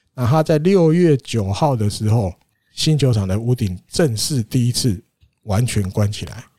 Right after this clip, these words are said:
好，那因为要把这个拿出来讲，当然介绍是要介绍，但是因为我看到台湾这边有一些消息，我看了之后，我发现里面有一些错的啦，<laughs> 所以基本上还是要提供大家正确的知识。虽然大家觉得，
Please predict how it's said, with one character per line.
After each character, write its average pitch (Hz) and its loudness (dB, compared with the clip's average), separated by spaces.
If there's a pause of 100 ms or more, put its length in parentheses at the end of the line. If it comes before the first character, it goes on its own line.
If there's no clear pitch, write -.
(120)
好， - -8
那 147 -4
因 190 2
为 202 4
要 196 4
把 107 0
这 165 0
个 156 2
拿 131 0
出 156 2
来 131 2
讲， 98 -2
当 120 -2
然 95 -2 (340)
介 151 2
绍 131 0
是 131 -4
要 113 0
介 107 0
绍， 107 -4
但 127 0
是 151 2
因 135 0
为 139 2
我 110 -2
看 120 -4
到 113 -2 (120)
台 101 -4
湾 113 0
这 117 -4
边 117 -2
有 87 -6
一 - -8
些 104 -4
消 107 -2
息， 80 -10
我 82 -14
看 127 -2
了 107 0
之 107 -2
后， 98 -2
我 92 -8
发 104 -2
现 117 0
里 92 -4
面 95 -4
有 92 -4
一 87 -4
些 98 -4
错 92 -6
的 73 -16
啦， - -18 (340)
<laughs> - -16
所 120 -4
以 107 -2
基 123 -4
本 117 0
上 101 -2 (440)
还 95 -4
是 143 0
要 131 2
提 110 -4
供 117 -4
大 117 -2
家 110 0 (100)
正 139 0
确 139 -2
的 117 -2
知 110 -8
识。 113 -6
虽 175 0
然 147 2
大 147 0
家 139 0
觉 104 -6
得， 101 -4